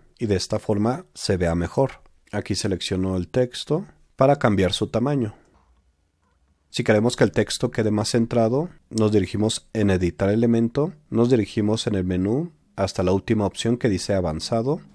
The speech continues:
y vamos a buscar la opción que dice parte superior. Lo voy a dejar en cuarenta y cinco, de esta forma ya lo tenemos más al centro. Podemos hacer lo mismo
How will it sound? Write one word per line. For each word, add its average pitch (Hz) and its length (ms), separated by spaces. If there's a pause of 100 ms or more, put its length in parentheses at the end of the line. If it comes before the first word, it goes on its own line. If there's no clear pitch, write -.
(100)
y 117 120
vamos 101 320
a 117 40
buscar 113 920
la 101 160
opción 113 420
que 117 140
dice 113 460
parte 104 360
superior. 107 460 (1300)
Lo 101 140
voy 98 140
a - 20
dejar 92 220
en 92 80
cuarenta 85 360
y 90 60
cinco, 160 480 (280)
de 98 140
esta 101 220
forma 110 420 (120)
ya 104 220
lo 101 100
tenemos 98 480
más 92 320
al 92 100
centro. 147 460 (200)
Podemos 104 340
hacer 104 240
lo 107 120
mismo 117 500